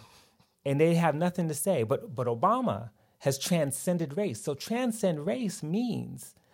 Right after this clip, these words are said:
both to ignore race, but also to be able to rise above special interest politics. Jesse Jackson, when he ran in eighty-four and eighty-eight, wasn't, he did, that wasn't a Black agenda. That was a national agenda. And, and I have to say,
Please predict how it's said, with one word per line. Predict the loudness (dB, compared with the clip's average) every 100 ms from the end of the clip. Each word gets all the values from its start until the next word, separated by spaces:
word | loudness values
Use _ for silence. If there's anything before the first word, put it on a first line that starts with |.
| _ -20 0
both | 4 4 4 -4
to | -4
ignore | -2 -2 0 2 2
race, | 2 -2 -4 -12 -16 -20 -20 _
but | -4
also | 0 2 2 0 -2 0 -2 -6 _ -10
to | -8
be | -2 0
able | 0 -2
to | -6
rise | -4 -2 -4 -6
above | -6 -2 0 0 -4 _ -18
special | -10 -2 -2 -2 -10
interest | -10 -8 -10 -8
politics. | -8 -6 -6 -8 -12 -18 _ _ _ -2
Jesse | 2 2 0
Jackson, | -2 -4 -4 -4 0
when | 0
he | 0 0
ran | 0 2
in | 0
eighty-four | 0 -2 -2 0 0
and | 0 -2 -2
eighty-eight, | -4 -4 -4 -4 -8 -18 _ _ 2
wasn't, | 4 4 -2 -6
he | -2 -2
did, | -2 -2
that | 0 2
wasn't | 2 2 0
a |
Black | 0 -2 -2
agenda. | -2 -2 -4 -4 -4
That | -2 0
was | 0
a |
national | 0 0 -2 -2 -2
agenda. | -2 -6 -8 -10 _ _ _ _
And, | 0 2
and | 0 -2 -4 -6
I | -4
have | 0 0 0
to |
say, | -2 0 0 0 -2